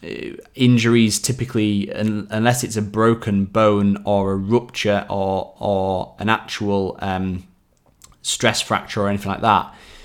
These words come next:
most injuries, if it's bruising, does actually, uh, you know, uh, do better from movement. So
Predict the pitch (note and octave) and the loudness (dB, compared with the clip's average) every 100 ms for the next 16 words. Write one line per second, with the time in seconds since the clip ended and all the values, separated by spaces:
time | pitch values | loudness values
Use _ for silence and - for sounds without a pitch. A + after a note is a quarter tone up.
0 | - - G#2+ B2 C3+ B2+ - A#2+ B2 A2 | -18 -2 4 8 8 6 2 4 4 4
1 | G2+ F#2 G#2 G#2 G#2 G2+ - - A2 A2 | 2 0 0 -2 -4 -4 -8 -2 2 2
2 | G2 F2+ G2 F#2+ G2+ G#2+ G#2 - - G2+ | 2 -2 -4 -4 -2 0 0 0 -4 -2
3 | G2 F#2+ - G2 F#2+ F#2 - _ _ _ | -2 -4 -6 -6 -6 -6 -10 _ _ _
4 | _ _ - - G2+ F#2+ - - _ - | _ _ -8 -2 0 0 -4 -10 _ -20
5 | - - - G2+ G2+ A2+ G2 A2+ - G#2+ | -16 -14 -10 -8 2 2 4 0 0 -2
6 | F#2+ - G#2+ G2+ F#2+ F#2+ - G#2+ A2 G#2+ | -4 -2 2 2 0 -4 -4 0 2 0
7 | F#2+ F2 E2+ - - - G2 G2 | -2 -6 -8 -14 -8 -2 0 0